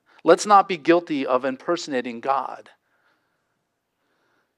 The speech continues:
It goes on to say in verse thirty-two, it says, "Let the Christ," and this is, I put the quotes there 'cause they're mocking him, "Oh, you so-called Messiah, the King of Israel, let him come down now from the cross that we may see and believe."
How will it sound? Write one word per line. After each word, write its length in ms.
It 80
goes 200
on 100
to 60
say 140
in 60
verse 180
thirty-two, 420
it 80
says, 200
"Let 200
the 80
Christ," 800
and 100
this 160
is, 120
I 120
put 220
the 80
quotes 340
there 240
'cause 160
they're 120
mocking 440
him, 240
"Oh, 220
you 160
so-called 500
Messiah, 640
the 100
King 220
of 80
Israel, 260
let 140
him 120
come 200
down 320
now 180
from 160
the 60
cross 460
that 160
we 140
may 280
see 840
and 220
believe." 720